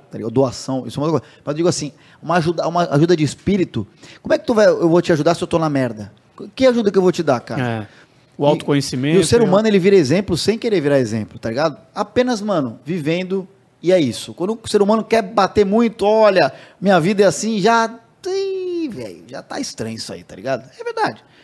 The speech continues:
Speaker 1: Depois você vê, uma, as grandes pessoas, elas não falam que são as grandes pessoas, elas só são, ué.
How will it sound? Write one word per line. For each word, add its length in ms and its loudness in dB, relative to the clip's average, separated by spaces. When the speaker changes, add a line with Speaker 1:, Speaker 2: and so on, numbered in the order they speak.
Speaker 1:
Depois 220 -2
você 80 -2
vê, 100 2
uma, 240 -6
as 320 -4
grandes 280 2
pessoas, 460 2
elas 200 2
não 100 -10
falam 240 -2
que 100 -10
são 280 -4
as 140 -8
grandes 220 -4
pessoas, 400 -8
elas 200 -8
só 80 -10
são, 300 -6
ué. 120 -12